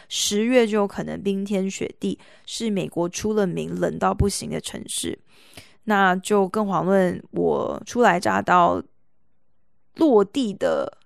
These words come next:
时候是一月底，那个冷冽刺骨的程度，更是我在，呃，台湾难以想象的哦。冒着风雪第一次一个人找房子，那当时其实没有什么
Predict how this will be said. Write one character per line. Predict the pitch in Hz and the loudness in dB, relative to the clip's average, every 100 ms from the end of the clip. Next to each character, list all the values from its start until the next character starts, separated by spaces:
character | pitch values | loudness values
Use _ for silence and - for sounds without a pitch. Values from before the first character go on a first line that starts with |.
| - | -16
时 | - 190 | -8 -4
候 | 208 196 | 0 0
是 | 190 208 190 | -2 -6 -6
一 | 214 208 | -6 -4
月 | 220 196 175 | 0 0 -2
底， | - - - - - | -8 -12 -12 -16 -8
那 | 220 208 | -4 -4
个 | 185 160 135 - - _ | -2 -2 -2 -6 -12 _
冷 | - 185 156 | 0 0 2
冽 | 226 214 | 0 0
刺 | - - 233 | 0 -4 -4
骨 | - - | -6 -10
的 | - 151 | -8 -8
程 | - 165 | -8 -6
度， | 175 202 | 0 0
更 | 185 202 190 | 0 -2 -2
是 | - 196 | -2 -4
我 | 175 - | -2 -2
在， | 196 185 - - - - - - | 0 0 -4 -12 -20 -20 -20 -20
呃， | 220 - - | -14 -12 -10
台 | - 185 | -6 -2
湾 | 180 185 196 | 2 2 2
难 | 170 156 | -2 -4
以 | 170 | -8
想 | - 190 | -10 -8
象 | 185 156 | -4 -4
的 | - | -4
哦。 | - - _ _ _ _ _ - _ _ _ | -8 -10 _ _ _ _ _ -20 _ _ _
冒 | - 370 | 2 4
着 | 240 | 4
风 | 226 247 | 0 0
雪 | 254 185 | 0 -2
第 | 185 214 | -2 -4
一 | |
次 | 233 | -2
一 | 214 | -2
个 | 180 196 | 0 0
人 | 190 | 0
找 | 180 | 0
房 | 170 - - 180 | -2 -6 -8 -6
子， | 196 - 175 - | -6 -8 -8 -2
那 | 233 226 | -2 0
当 | - 233 247 | 0 -2 -2
时 | - 185 180 | -6 -4 -4
其 | - 190 | -4 -6
实 | 185 - 180 180 185 185 | -6 -6 -4 -4 -4 -2
没 | 240 | -2
有 | 302 | -2
什 | 247 | -2
么 | 175 170 170 160 | -2 -2 -4 -6